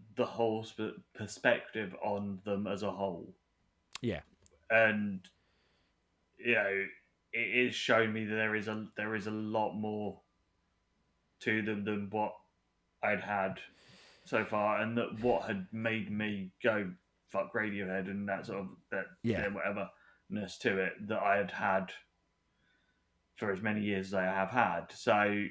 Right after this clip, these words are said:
Speaker 1: you know, I am more than willing to carry
Speaker 2: Well,
Speaker 1: on through them all.
Speaker 2: you know, um, <sighs> you know, I'm biased, I love 'em. <laughs> So, you know,
Speaker 1: Yeah.
Speaker 2: I'm, I'm allowed to go, but, but, um, it, it was,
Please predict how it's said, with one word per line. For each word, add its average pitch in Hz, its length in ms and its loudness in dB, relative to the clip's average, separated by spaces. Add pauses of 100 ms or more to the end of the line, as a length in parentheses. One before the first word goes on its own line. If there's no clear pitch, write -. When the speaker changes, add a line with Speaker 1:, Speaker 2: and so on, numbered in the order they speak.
Speaker 1:
you 123 80 2
know, 104 60 4
I 101 340 4
am 113 140 0
more 117 200 4
than 95 400 -4 (260)
willing 90 320 -6
to 87 280 -10 (340)
carry 98 280 4
Speaker 2:
Well, 95 220 0
Speaker 1:
on 123 140 -10 (160)
through 95 200 -4
them 95 180 -4
all. 90 180 -4
Speaker 2:
you 175 60 -2
know, 175 260 4
um, 113 480 0 (680)
<sighs> - 1300 -18
you 139 100 0
know, 139 200 10
I'm 127 120 6
biased, 117 760 2 (280)
I 104 80 2
love 120 300 6
'em. 92 180 -6 (120)
<laughs> - 100 -14
So, - 260 2 (340)
you 143 80 2
know, 117 160 0
Speaker 1:
Yeah. 147 200 10
Speaker 2:
I'm, 131 140 0
I'm 139 120 0
allowed 143 280 8
to 185 60 0
go, 175 340 4
but, 110 180 -6 (500)
but, 170 280 10
um, 160 220 4 (100)
it, 151 180 0
it 151 200 -2
was, 170 640 4